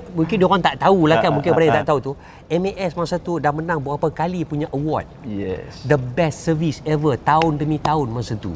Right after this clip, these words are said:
Speaker 2: Yes.
Speaker 1: Kan masa tu kalau kita kerja di M A S, kita bukanlah kata bangga ke riak ke semua, tak. Tetapi automatically benda tu datang sebab kita rasa kita ni memang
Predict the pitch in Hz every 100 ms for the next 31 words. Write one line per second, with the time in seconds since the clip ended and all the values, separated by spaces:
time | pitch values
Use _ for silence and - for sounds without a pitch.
0 | - - 98 92 90 143 139 160 156 135
1 | 143 165 156 156 165 156 - 156 202 165
2 | 175 151 139 131 135 98 104 123 139 135
3 | - 120 139 143 - 139 170 165 165 156
4 | 123 170 - 165 220 220 233 226 165 214
5 | 220 208 - 110 160 - - - - 214
6 | 208 196 196 190 180 202 226 220 202 202
7 | 196 190